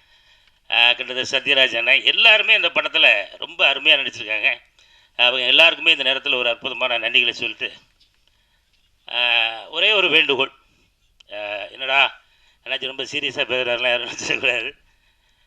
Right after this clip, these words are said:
ஆ, ஒரு திரைப்படம் உருவாவதற்கு எவ்வளவு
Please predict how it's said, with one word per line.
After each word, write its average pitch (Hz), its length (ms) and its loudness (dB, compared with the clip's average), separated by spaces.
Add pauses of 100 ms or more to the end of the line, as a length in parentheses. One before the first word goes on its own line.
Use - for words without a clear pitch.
(220)
ஆ, 143 80 -2
ஒரு 156 160 -2
திரைப்படம் 214 480 2
உருவாவதற்கு 165 720 0
எவ்வளவு 139 720 -6